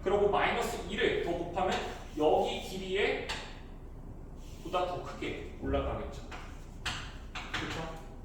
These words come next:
그럼 얘랑 얘를 더하면 얘는 무조건 양수라고. 여기서 이, 이 도식도 있지.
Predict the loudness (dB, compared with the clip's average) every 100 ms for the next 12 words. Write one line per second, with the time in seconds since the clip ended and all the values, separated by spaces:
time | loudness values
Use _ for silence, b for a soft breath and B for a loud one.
0 | -10 -2 0 4 6 8 6 6 4 2
1 | 2 4 6 4 2 0 -4 -8 -4 0
2 | 0 0 0 0 0 -2 -2 -2 -4 -4
3 | -4 -4 -8 -10 -10 -10 -12 -12 -12 -10
4 | -8 -6 -4 -4 -4 -4 -2 0 0 4
5 | 4 4 2 0 0 -4 -6